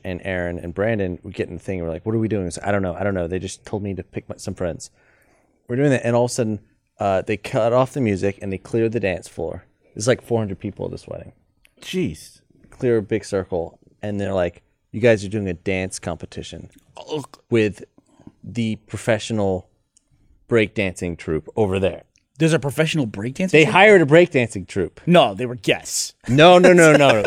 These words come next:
Speaker 1: They, 'cause, no, no, no. They weren't.
Speaker 3: <laughs> Thanks for clarifying.
Speaker 1: And, and so then it's like a thing. It's like we, they, they, one of them would come out and do flips and, like, spin around.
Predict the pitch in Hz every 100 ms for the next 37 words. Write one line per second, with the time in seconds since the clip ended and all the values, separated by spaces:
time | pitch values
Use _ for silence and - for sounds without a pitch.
0 | - 175 - 160 127 135 135 135 117 104
1 | 135 175 - 494 - 523 359 370 392 440
2 | 349 - - - - 269 - 208 262 190
3 | 170 175 127 110 - - - 151 143 143
4 | 151 139 - 151 143 143 180 190 175 165
5 | 147 131 160 143 131 135 127 - 127 147
6 | 117 143 117 143 131 143 185 208 185 160
7 | 180 180 170 131 143 - - 165 165 -
8 | 131 120 117 113 - - 165 151 151 151
9 | 143